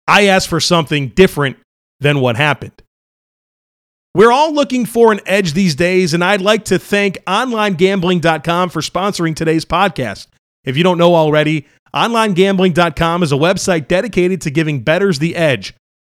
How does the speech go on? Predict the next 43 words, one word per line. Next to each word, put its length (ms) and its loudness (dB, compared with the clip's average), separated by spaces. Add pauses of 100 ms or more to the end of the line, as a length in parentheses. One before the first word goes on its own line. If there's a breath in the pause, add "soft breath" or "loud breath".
(140)
Throughout 260 2
the 60 -4
playoffs, 500 0
they're 160 0
providing 520 2
you 160 2
with 160 2
the 80 -2
best 320 -2
N 140 0
F 120 0
L 120 0
tips, 360 0
news, 340 0
and 120 0
more 380 2 (360 soft breath)
to 100 -2
help 240 0
make 320 0
your 240 0
bets 360 -2
as 280 -4
informed 540 -2
as 140 0
ever. 320 -2 (500)
At 100 -2
the 60 -2
beginning 220 4
of 80 2
the 60 0
playoffs, 560 0
the 200 -6
experts 460 -4
at 180 0
online 460 -2
gambling 440 0
dot 220 0
com 300 -2
asked 320 -6
me 300 0
to 100 -6
show 220 2
off 200 2